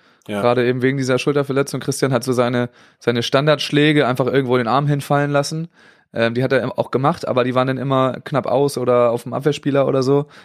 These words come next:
Speaker 2: Äh, es hat alles nicht so richtig hingehauen, aber wenn s-, jemand große Turniere kann, dann <laughs> sind sie eben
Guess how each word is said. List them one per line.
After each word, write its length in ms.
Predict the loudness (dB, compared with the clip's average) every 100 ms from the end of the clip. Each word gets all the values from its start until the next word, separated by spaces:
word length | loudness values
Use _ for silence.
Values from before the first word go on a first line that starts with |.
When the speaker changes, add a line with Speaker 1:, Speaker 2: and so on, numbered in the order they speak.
| _
Speaker 2:
Äh, 100 | -2
es 100 | 0
hat 120 | 2
alles 180 | 0 0
nicht 80 | -2
so 80 | -4
richtig 220 | -6 -6
hingehauen, 460 | -6 -2 0 0 0
aber 320 | 0 0 0
wenn 260 | -2 -2
s-, 140 | -4 -8
jemand 340 | -4 -2 -2 -2
große 280 | -2 -4
Turniere 340 | -4 -4 -2 -2
kann, 260 | -4 -6
dann 140 | -4 -4
<laughs> 20 |
sind 200 | -4 0
sie 120 | 0
eben 160 | 0